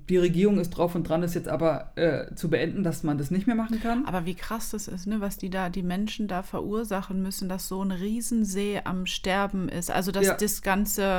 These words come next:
Speaker 2: ähm, die ganze, ähm, die, das ganze Leben in diesem See halt, äh, zugrunde geht, wenn der so riesig ist, dass das, dass er das nicht mehr schafft, irgendwie selbst auszugleichen, was die da reinschütten müssen. Das ist ja furchtbar.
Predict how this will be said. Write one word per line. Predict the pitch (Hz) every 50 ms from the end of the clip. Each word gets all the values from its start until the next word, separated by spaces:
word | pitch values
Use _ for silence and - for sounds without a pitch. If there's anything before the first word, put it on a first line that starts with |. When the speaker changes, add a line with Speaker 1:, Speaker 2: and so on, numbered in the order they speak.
| 180 -
Speaker 2:
ähm, | - 160 180 175 175 175 170 170 175 - - - - - - - - - - - - -
die | 202 -
ganze, | 185 180 180 185 175 - - 196 180 165 165 165 - -
ähm, | - 165 160 165 165 156 156 156 - - - - - - - - - - - - - - -
die, | 165 170 - - - - - - - - - 170
das | 165 170 175 -
ganze | - 185 196 196 -
Leben | 208 185 196 214 240 277 285 269 233
in | - 180 190 180
diesem | 180 180 170 175 180 175 165
See | - 185 190 175 180 180
halt, | 180 190 170 170 165 - -
äh, | - - 165 165
zugrunde | - - - - 180 190 196 196 185 175
geht, | 165 175 160 160 - 170
wenn | 170 170
der | 170 180 180
so | 160 175 208 233
riesig | 233 226 226 240 247 233 214 208 202 -
ist, | - - 208 - -
dass | 175 175 -
das, | - 180 180 175 - - - - - - - - -
dass | 180 185 -
er | 190 180
das | 185 185 -
nicht | 214 214 214 -
mehr | 220 196 196
schafft, | - - 202 202 - -
irgendwie | - 190 196 196 180 185
selbst | 170 175 185 190 190 - - -
auszugleichen, | - 160 196 - - - - 185 165 165 160 156 156 165 - - 170
was | 170 170 -
die | - 170
da | 165 165
reinschütten | 160 160 165 202 240 - - - 180 - - 170 165
müssen. | 170 170 170 - - 170
Das | 170 -
ist | -
ja | - -
furchtbar. | 160 - - - 247 294 294 - - 185 160 165 175